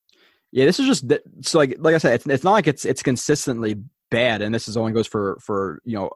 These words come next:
no yards or a yard, whatever it is. Uh, another counter O F. They ran this a ton. They,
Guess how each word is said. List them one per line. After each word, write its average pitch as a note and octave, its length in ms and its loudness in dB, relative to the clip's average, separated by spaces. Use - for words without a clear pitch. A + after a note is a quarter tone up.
no B2 260 4
yards G#2+ 300 0
or G2+ 60 -2
a G2 60 -2
yard, G2+ 280 -2
whatever A2+ 240 0
it G2 80 -4
is. G#2 280 -4
Uh, G2+ 220 -4
another C3+ 280 2
counter A2 340 -2
O G#2 100 -2
F. G#2 240 -4
They G#2 140 -2
ran A2 200 0
this - 320 -8
a G#2+ 80 -4
ton. A2 520 -2
They, G#2+ 140 -6